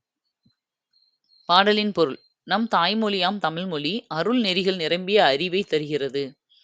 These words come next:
அதுவே தமிழ் மக்களின் குரலாகவும் விளங்குகிறது. தமிழ் மொழியை கற்றோர் பொருள் பெறுவதற்காக யாரையும் புகழ்ந்து பேச மாட்டார். தம்மை போற்றாதவர்களையும் இகழ்ந்து பேச மாட்டார்.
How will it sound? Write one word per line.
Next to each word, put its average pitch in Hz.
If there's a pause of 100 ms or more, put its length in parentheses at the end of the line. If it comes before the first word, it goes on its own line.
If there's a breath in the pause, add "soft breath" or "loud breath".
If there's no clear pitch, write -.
(200 soft breath)
அதுவே 175
தமிழ் 202
மக்களின் 165 (100)
குரலாகவும் 185
விளங்குகிறது. 147 (600)
தமிழ் 220
மொழியை 202
கற்றோர் 185
பொருள் 202
பெறுவதற்காக 185
யாரையும் 190
புகழ்ந்து 175
பேச 156
மாட்டார். 131 (520 loud breath)
தம்மை 160
போற்றாதவர்களையும் 196
இகழ்ந்து 185
பேச 143
மாட்டார். 127